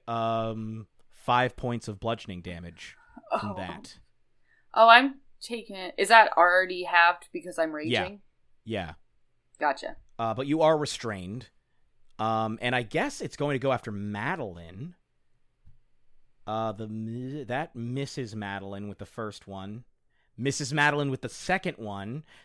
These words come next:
Speaker 1: There's one more. Hits Madeline with the third. Okay, Madeline gets hit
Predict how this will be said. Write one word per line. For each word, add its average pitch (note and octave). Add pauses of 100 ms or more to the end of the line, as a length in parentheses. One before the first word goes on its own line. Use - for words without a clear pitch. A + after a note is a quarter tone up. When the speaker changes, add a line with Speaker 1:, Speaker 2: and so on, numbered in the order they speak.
Speaker 1:
There's -
one C#3+
more. E3 (200)
Hits -
Madeline F#2+
with F#2
the -
third. - (380)
Okay, G2+
Madeline B2 (220)
gets A2+
hit A#2